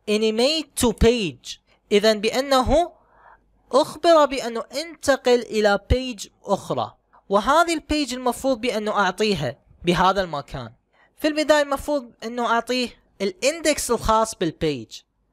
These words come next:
تلاحظ بأنه قيمة انتجر تمثل البيج، يعني تمثل اندكس بيج، اللي هو أكيد المفروض ال current index. طيب، ومن ثم أعطيه ال duration، ممكن أعطيه duration، مثلًا ممكن تكون بالملي سكند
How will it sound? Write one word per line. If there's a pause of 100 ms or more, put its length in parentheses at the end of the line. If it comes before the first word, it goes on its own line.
(120)
تلاحظ
بأنه
قيمة
انتجر
تمثل
البيج، (220)
يعني
تمثل
اندكس
بيج، (420)
اللي
هو
أكيد
المفروض (400)
ال (100)
current
index. (840)
طيب،
ومن
ثم
أعطيه
ال
duration، (320)
ممكن
أعطيه
duration، (380)
مثلًا
ممكن
تكون
بالملي
سكند